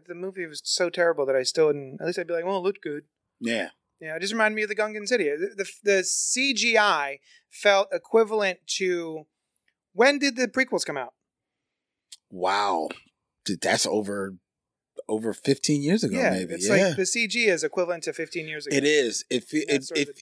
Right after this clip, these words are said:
Speaker 1: disappointment.
Speaker 2: feels antiquated.
Speaker 1: Yeah.
Speaker 2: Right? Yeah. Yeah,
Speaker 1: It
Speaker 2: it's
Speaker 1: felt, it felt animated, which is, I think we said on the car ride home when we were, <laughs> got out of there, and we were like, "We gotta record now."
Speaker 2: <laughs> Yeah, 'cause it felt like injustice.
Speaker 1: Yeah.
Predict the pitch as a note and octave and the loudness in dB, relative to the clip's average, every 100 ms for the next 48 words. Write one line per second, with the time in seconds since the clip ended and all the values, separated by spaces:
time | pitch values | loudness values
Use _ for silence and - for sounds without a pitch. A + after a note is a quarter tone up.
0 | F#3+ - A3 A#3+ G#3+ - A#3+ C#4 - D#3+ | -2 0 0 0 0 0 0 0 0 0
1 | G#2+ - E3 D3+ - _ B2 G3 - G#3 | 0 -4 -8 -10 -12 _ 2 2 4 4
2 | C#4 G3+ F#2+ - _ - A#3 F3+ G#3+ F#3+ | 4 2 0 -8 _ -4 0 4 4 2
3 | G3+ F#3 A3 G#3+ A3 B3+ F#3+ C#3+ D3+ E3+ | -2 0 0 2 0 0 -2 -4 -4 -6
4 | - _ _ _ _ _ F3+ F3+ F#3 F#3 | -14 _ _ _ _ _ -6 -2 0 2
5 | G#3+ G#3 F#3+ G3+ G3 F#3 E3+ G3+ G3+ F#3+ | 0 0 2 4 4 0 -2 2 2 4
6 | F3+ F#3+ A3 G3 F#3+ G3 F3 G3+ F#3+ A#3+ | 2 2 -2 -4 -2 0 2 2 2 2
7 | A3 A3 G#3+ G#3 G3+ G#3 G3 F#3+ B3 B3 | 4 4 2 2 2 2 0 0 2 4
8 | A3 A#3+ B3+ A#3 A#3 A3 E3+ - _ - | 4 2 2 2 2 2 0 -2 _ -20
9 | - B3 - _ G#3 A#3+ A3 A#3 A3 G3+ | -6 -2 -2 _ 0 2 2 2 2 0
10 | F3 F3 D#3 A3 - - - - G#3 G3+ | 0 0 2 0 0 -10 -10 -6 -2 -2